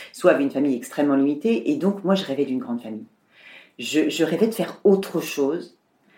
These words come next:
avec en même temps cette capacité au lien qui m'avait été apprise, transmise, et que je savais développer, développer. Et ça, c'était une véritable, euh, aspiration pour moi, et inspiration, du coup,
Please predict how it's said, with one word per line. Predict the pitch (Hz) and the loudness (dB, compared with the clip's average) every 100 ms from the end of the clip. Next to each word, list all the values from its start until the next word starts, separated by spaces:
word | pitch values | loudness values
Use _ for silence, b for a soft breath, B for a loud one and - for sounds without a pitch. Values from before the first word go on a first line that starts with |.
| b b - | b b 4
avec | 165 165 175 165 - | 6 6 6 4 2
en | 214 | 4
même | 214 196 190 | 6 4 2
temps | 214 | 0
cette | 226 147 - - | 0 -2 -6 0
capacité | 240 226 196 196 - - 185 160 | 2 4 2 0 -4 -4 0 0
au | 156 143 | 2 2
lien | 139 135 131 - _ _ | 2 2 2 -2 _ _
qui | - | -2
m'avait | 131 123 147 | 0 2 -2
été | 185 - | -4 -4
apprise, | 123 - - 104 117 - - | -8 -8 -16 -16 -18 -20 -20
transmise, | - 151 139 - - 104 165 - | -6 -4 -4 -6 -6 -4 -4 -6
et | 120 | -8
que | |
je | 120 | -6
savais | 123 - 127 135 | -6 -4 -4 -2
développer, | 127 120 120 - - 107 _ | -4 -6 -8 -12 -18 -20 _
développer. | 117 131 127 117 123 117 | -6 -4 -2 -6 -8 -10
Et | 117 | -8
ça, | - - 180 | -8 -6 -6
c'était | - 113 - 131 - B B B _ | -6 -14 -8 -8 -8 B B B _
une | 156 151 139 | -6 -2 -2
véritable, | 123 123 190 180 151 - 139 135 156 170 - | -2 0 2 2 -6 -8 -8 -6 -6 -8 -10
euh, | 120 107 110 - - - - 90 - - - | -12 -10 -10 -10 -10 -10 -10 -10 -12 -14 -2
aspiration | - 185 - 202 165 - 151 | 4 4 4 2 2 0 -4
pour | 143 | -2
moi, | 135 139 - - _ B B B - | 2 2 2 -8 _ B B B 6
et | 247 233 | 8 8
inspiration, | - - 151 226 117 - 190 | 4 2 0 0 -4 -4 -4
du | 139 127 | -4 -10
coup, | - 190 | -10 -12